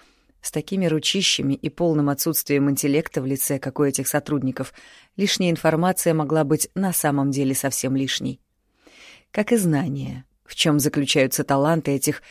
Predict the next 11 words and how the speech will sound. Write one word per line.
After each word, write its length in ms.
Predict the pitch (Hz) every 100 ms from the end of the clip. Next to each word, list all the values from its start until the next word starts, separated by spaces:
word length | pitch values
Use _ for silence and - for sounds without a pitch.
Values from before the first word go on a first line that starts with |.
| - -
несомненно, 1080 | - 165 156 - 139 139 190 196 160 151 - -
умелых 640 | - 151 135 135 127 127
работников. 800 | 135 127 127 - 135 - 113 - _ _ _ _ _ _ _ _ _ _ _ _ _ _ _ _ _ _
В 80 | -
самолете, 640 | 165 156 151 165 190 -
кроме 320 | - 151 147
Земова 540 | 143 147 175 139 131 139
и 180 | - 147
его, 680 | 143 139 139 139 131 135 _ _ _ _ -
м, 300 | 156 147 127 _ _ _
сотрудников, 1080 | - - 143 - 190 135 120 - - -